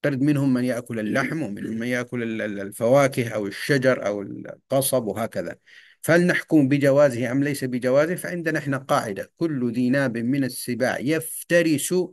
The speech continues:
بهذا الناب كالأسد والنمر والفهد والذئب والثعلب والدب والكلب والقرد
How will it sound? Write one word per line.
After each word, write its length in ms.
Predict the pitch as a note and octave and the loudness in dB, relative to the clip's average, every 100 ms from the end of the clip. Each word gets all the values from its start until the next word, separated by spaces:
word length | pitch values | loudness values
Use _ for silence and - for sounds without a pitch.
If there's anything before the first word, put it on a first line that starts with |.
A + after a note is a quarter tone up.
| _ _ _ _ _ - | _ _ _ _ _ -8
بهذا 500 | C3+ A2+ D3 D#3 D3 | -6 0 0 2 0
الناب 420 | C#3 C3+ B2+ A2 _ | 2 2 0 -2 _
كالأسد 600 | D3 C3+ C3 B2+ C3 B2+ | -4 -2 -4 -2 -2 -2
والنمر 600 | C3 G#2 C3 C3 B2+ B2+ B2 | -2 -2 0 0 0 -2 -2
والفهد 540 | A2+ C3 C3 B2 A#2+ B2 | -2 -2 -2 -4 -4 -4
والذئب 580 | A2 A2+ A#2 A#2 B2+ | -4 -4 -4 -4 -2
والثعلب 600 | A#2+ A#2 - A#2 B2+ B2 | -2 -2 -2 0 0 0
والدب 540 | A2+ A#2 G#2+ C3 A2+ B2 | -2 -4 -4 -6 -2 -2
والكلب 560 | A#2+ A#2+ C3+ B2+ A#2 | -2 -2 -2 -2 -2
والقرد 640 | G#2+ C3+ C3 C#3+ B2+ C3 | 0 0 0 -4 -2 -6